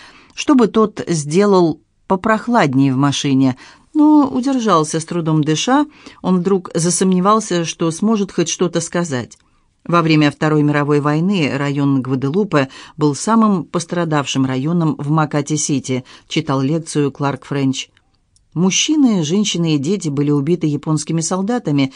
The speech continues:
вмешался Бенвенидо. Конечно, Хуан Диего понимал, к чему все идет.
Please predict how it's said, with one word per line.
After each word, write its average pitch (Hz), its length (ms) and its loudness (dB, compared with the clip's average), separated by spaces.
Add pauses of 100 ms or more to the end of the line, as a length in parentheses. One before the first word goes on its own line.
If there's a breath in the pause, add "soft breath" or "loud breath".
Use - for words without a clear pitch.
(160 loud breath)
вмешался 151 560 -2
Бенвенидо. 143 800 0 (580 soft breath)
Конечно, 160 880 2
Хуан 196 320 2
Диего 190 580 2
понимал, 190 540 0
к - 60 -20
чему 143 260 -2
все 151 300 0
идет. 139 340 -2